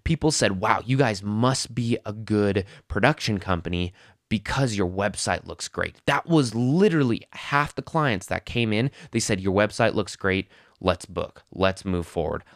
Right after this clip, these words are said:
Let's get a contract going," so on and so forth. Massively so. I think it's so valuable. And the thing is, a lot of the time we get daunted by this idea of, like, it has to be overly complex and we have to have all these,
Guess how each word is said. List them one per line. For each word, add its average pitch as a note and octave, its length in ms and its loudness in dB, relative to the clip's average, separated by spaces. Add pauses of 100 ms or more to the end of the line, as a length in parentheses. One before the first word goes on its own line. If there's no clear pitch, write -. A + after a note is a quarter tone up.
Let's F#2+ 240 0
get - 240 -2
a E2+ 60 -4
contract E2+ 560 -4
going," D#2 280 -8 (220)
so - 200 0
on A#2+ 80 2
and A2+ 80 -2
so A2+ 120 0
forth. - 240 -4 (220)
Massively B2 720 0
so. - 400 -12 (300)
I C3+ 80 0
think G3 200 0
it's - 160 -4
so E3 340 2
valuable. A#2+ 540 0 (220)
And D#3 100 4
the D#3+ 80 4
thing A3+ 220 2
is, C#3 140 2
a - 100 -2
lot B2 220 2
of E3 60 2
the D3 40 0
time A#2 320 -2
we G2+ 80 2
get G#2 240 -4
daunted G2 480 -8
by F2+ 160 -6
this E2+ 220 -10
idea F2+ 360 -4
of, D#2+ 120 -4
like, F#2 180 -4 (220)
it G#2 80 -2
has B2 300 -2
to - 40 -2
be G#2+ 220 2
overly A2 340 2
complex E2+ 500 -2
and F2+ 120 -10
we G2+ 80 0
have A2+ 160 -2
to A2 60 -2
have G2+ 120 -2
all G2+ 140 0
these, G2+ 240 -4